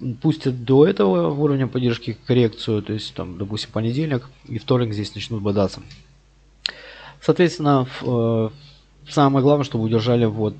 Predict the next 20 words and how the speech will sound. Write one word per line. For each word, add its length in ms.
не 180
ниже 280
сорок 280
семь 160
шестьдесят 280
пять, 160
сорок 220
восемь. 520
И 260
в 20
противном 380
случае 400
мы 300
как 180
раз 180
к 100
тому 220
времени 320
уже 220
будем 340